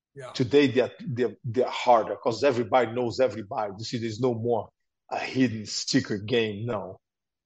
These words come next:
Speaker 1: And now as you train the sport of mixed martial arts, back then it's like, "All right, we got wrestling practice, jiu-jitsu, you get sparring, you got boxing, you got Muay Thai." You're trying to figure it out, and you're trying to figure out also, "Okay, well, this guy's a Muay Thai fighter, this guy's a wrestler. Obviously, it stays on its feet.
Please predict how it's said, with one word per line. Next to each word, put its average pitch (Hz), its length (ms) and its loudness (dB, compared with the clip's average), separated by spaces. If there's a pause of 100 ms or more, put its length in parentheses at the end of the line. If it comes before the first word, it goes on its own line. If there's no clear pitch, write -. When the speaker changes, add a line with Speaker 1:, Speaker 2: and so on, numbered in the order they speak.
(240)
Speaker 1:
And 202 100 -2
now 262 160 4
as - 140 0
you 170 60 -6
train 202 240 0
the 170 40 -6
sport 196 300 0
of 175 60 -4
mixed 175 180 -6
martial 165 300 -8
arts, 156 160 -6
back 160 200 -10
then 196 200 -2
it's 156 100 -12
like, 143 140 -10
"All 233 80 -6
right, 208 160 -2
we 180 80 -4
got 151 260 -8 (180)
wrestling 196 300 -4
practice, 175 380 -2
jiu-jitsu, 185 680 -2
you 156 140 -8
get 135 100 -16
sparring, 196 440 2
you 147 60 -6
got 123 140 -10
boxing, 202 480 -6 (340)
you 151 160 -10
got 139 100 -12
Muay 165 280 -2
Thai." 190 540 2 (260)
You're 151 120 -8
trying 180 200 -2
to 147 60 -6
figure 165 240 -2
it 170 80 2
out, 202 140 4
and 160 100 -4
you're 160 80 -4
trying 180 220 -2
to - 60 -10
figure 165 180 -2
out 156 80 -4
also, 185 300 -2
"Okay, 185 180 -4
well, 185 300 -4 (180)
this 196 140 -8
guy's 190 240 0
a - 20 -6
Muay 196 240 0
Thai 190 240 -2
fighter, 180 240 -2
this 180 120 -6
guy's 175 220 -4
a 156 40 -4
wrestler. 175 380 -4
Obviously, 165 360 -6
it 156 80 -8
stays 185 300 -6
on 170 100 -6
its - 140 -16
feet. 208 260 -6